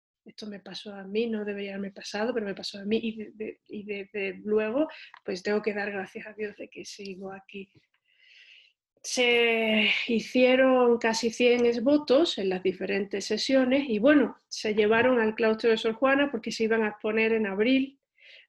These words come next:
pero sucedió esto y, bueno, están allí <laughs> y ya la inauguración será, pues, eh, cuando esto pase. La verdad,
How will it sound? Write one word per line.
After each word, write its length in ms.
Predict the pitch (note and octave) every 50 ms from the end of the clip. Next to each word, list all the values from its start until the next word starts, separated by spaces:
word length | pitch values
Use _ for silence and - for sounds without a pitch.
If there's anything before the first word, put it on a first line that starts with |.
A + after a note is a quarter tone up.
| _
pero 600 | - A3+ A3 G#3+ G#3 G#3 G3+ G3+ G3+ G3+ G3+ G3
sucedió 560 | - - A3 G#3+ G#3 G3+ G3 G#3+ G#3+ G#3+ A3
esto 560 | A#3 A#3+ B3 B3 A#3+ - - B3 B3+ C4+ C#4 C4
y, 180 | A3 G3+ F#3+
bueno, 400 | F#3 F#3+ F#3 F#3 F#3 F#3 E3+ - -
están 420 | - E3+ - - G#3+ G3 G#3 G#3+
allí 360 | G3+ G#3 G#3 G#3 A#3 A#3 A3+
<laughs> 720 | - - _ - - - - - - - - - - _ -
y 280 | A3 G#3+ G#3+ G3+ G3
ya 180 | G3 F#3+ F#3+ F#3+
la 160 | G3 G#3 G#3
inauguración 760 | G#3 G3+ G3+ G3 F#3+ G3+ G3 F#3+ F#3 - - G#3 G3+ G3 G3
será, 520 | G3 - - G3+ G3 G3+ G3+ G3 G3 G3 -
pues, 420 | - G#3+ G#3 G3+ G3 G3 - -
eh, 680 | G3 F#3 F3+ F3+ F3+ F3 F3 F3 F3+ - - - - _ _ _ _ _ _ _ _ _
cuando 760 | - G3 F#3 F3+ F3 F3+ F3+ F#3 F3+ F3+ F3+ F#3 F#3 F#3 F#3
esto 340 | F#3+ F3 F3+ - A3 G#3+ -
pase. 400 | A3+ B3 C4 C4 - A3+ G3 F#3+
La 140 | F#3 F#3
verdad, 300 | F#3 F#3 F#3+ G3 G3+ G3+